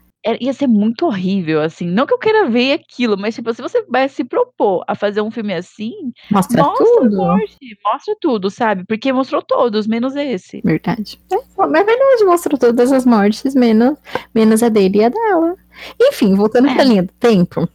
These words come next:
Speaker 2: <laughs> A gente tem, né, que aí teve a enfermeira. Algumas mortes foram bem semelhantes à, à maldição, a primeira maldição, que teve a criança afogada na banheira.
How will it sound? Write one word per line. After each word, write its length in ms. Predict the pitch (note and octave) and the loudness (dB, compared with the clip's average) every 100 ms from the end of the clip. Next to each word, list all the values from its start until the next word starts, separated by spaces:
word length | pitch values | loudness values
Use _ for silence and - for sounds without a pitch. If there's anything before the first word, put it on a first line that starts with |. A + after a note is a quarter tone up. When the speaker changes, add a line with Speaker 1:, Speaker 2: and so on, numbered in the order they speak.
| - | -10
Speaker 2:
<laughs> 680 | A3 - - - - - - - _ _ _ - C#5 G#4 F4 D#4+ - F4+ C4+ | -10 -10 -10 -8 -6 -2 -4 -6 _ _ _ -10 -8 -8 -8 -4 -2 -2 0
A 40 | A#3 | 2
gente 220 | A#3 A#3+ | 2 2
tem, 680 | A#3 G#3+ G3+ F#3+ F#3+ F#3 F#3 | 2 2 4 4 4 4 4
né, 260 | F3+ F3 F3+ | 4 2 0
que 300 | - G3 F3+ | 0 2 2
aí 120 | F3+ | 2
teve 220 | F3+ E3 | 2 2
a 40 | |
enfermeira. 840 | E3+ - F#3 D#3 D#3 D#3+ D#3 G3+ F#4 A#3 | 0 0 0 2 2 2 2 2 0 0
Algumas 320 | A#3+ C#4 D4 | 2 2 2
mortes 260 | A#3+ A#3+ | 0 0
foram 240 | - B3 A#3 | -2 0 0
bem 200 | A3 G#3+ | 2 0
semelhantes 560 | - B3+ D4+ G#3 G#3 | 0 0 2 2 2
à, 580 | G3 F#3 F3+ F3 F3 F3 | 0 2 2 2 0 -2
à 80 | A#3 | 0
maldição, 440 | E3+ E3+ - G#3 F3 - _ | 0 0 -2 -2 -2 -6 _
a 60 | - | -6
primeira 280 | F#3 E3+ E3 | 0 2 2
maldição, 400 | E3 - E3 F3+ | -2 -2 0 0
que 80 | |
teve 200 | - F3+ | 0 -2
a 40 | F3 | -2
criança 360 | - F3 F3 | 0 0 -2
afogada 420 | F3+ F3 F3 E3+ E3+ | -4 0 2 2 0
na 160 | E3+ | 0
banheira. 500 | E3+ F3+ E3+ D#3 A#3 | 0 0 2 0 -2